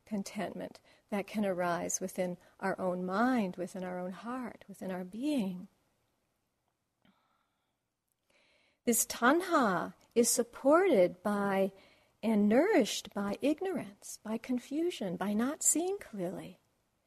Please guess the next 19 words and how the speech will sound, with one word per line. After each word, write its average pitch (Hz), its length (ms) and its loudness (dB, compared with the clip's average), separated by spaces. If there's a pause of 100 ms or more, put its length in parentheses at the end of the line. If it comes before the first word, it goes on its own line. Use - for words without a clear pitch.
(240)
because 277 340 0
it 277 140 -4
tells 339 480 0
us 269 400 0 (1200)
what's 269 320 0
not 277 260 4
true. 285 580 6
It - 140 -4
tells 277 420 2
us 285 160 0
that 269 200 2
we 269 200 0
are 226 360 -4
incomplete 240 880 -6 (180)
in 214 180 -2
some 185 340 -4
way, 262 260 -6
we're 185 160 -4
deficient. 196 840 -12